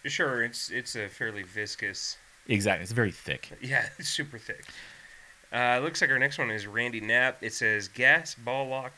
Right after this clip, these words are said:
Speaker 1: post on my S S Brewtech, uh, Brewtech did for closed C O two transfers and a blow-off tube."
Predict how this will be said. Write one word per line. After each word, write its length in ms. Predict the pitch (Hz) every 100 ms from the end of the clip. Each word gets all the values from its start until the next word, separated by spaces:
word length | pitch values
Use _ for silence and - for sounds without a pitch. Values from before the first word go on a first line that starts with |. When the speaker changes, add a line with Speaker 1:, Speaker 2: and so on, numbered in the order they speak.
| -
Speaker 1:
post 360 | 123 131 - -
on 120 | 110
my 140 | 107 101
S 200 | 110 120
S 140 | 104
Brewtech, 440 | 113 120 - 120 - - - - - -
uh, 160 | 107 104
Brewtech 400 | 120 117 127 123 107
did 320 | 113 113 107
for 280 | - 117 104
closed 400 | - 143 139 127
C 160 | - 117
O 40 |
two 200 | - 139
transfers 720 | 139 139 143 143 135 135 - - - - - -
and 120 | 110
a 100 | 110
blow-off 640 | 101 107 117 123 98 95 -
tube." 340 | - 80